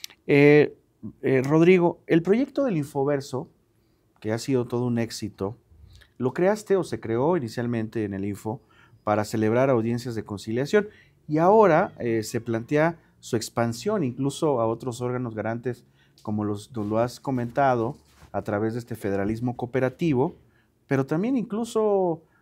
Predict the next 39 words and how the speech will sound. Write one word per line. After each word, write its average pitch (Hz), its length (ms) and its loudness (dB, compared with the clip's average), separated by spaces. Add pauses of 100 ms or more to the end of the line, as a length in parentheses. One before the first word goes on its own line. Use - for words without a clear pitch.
(140)
en 143 100 -4
algún 156 220 0
momento 185 340 -2
recuerdo 165 380 -2
que 160 80 -4
lo 123 140 0
planteaste 143 600 -4 (320)
que 117 120 -8
pudiera 131 360 -2
exportarse 139 640 -4
al 127 100 -2
Poder 120 220 -2
Judicial 135 360 -6
de 139 80 -2
la 113 80 -2
Ciudad 135 160 -2
de 139 80 -2
México. 160 460 -4 (340)
¿Cuáles 254 260 4
son 127 320 6 (500)
los 117 180 0
siguientes 165 500 2
pasos 135 440 6
y 117 40 2
retos 120 280 -4
que - 80 -6
enfrenta 117 360 -2
el 107 80 0
Info 117 220 -4
C 113 160 -2
D 113 60 2
M 110 160 0
X 123 320 -6 (340)
para 107 180 2
lograr 110 360 2
la 135 40 2
expansión 117 500 -4
y 117 60 0
replicar 107 600 -2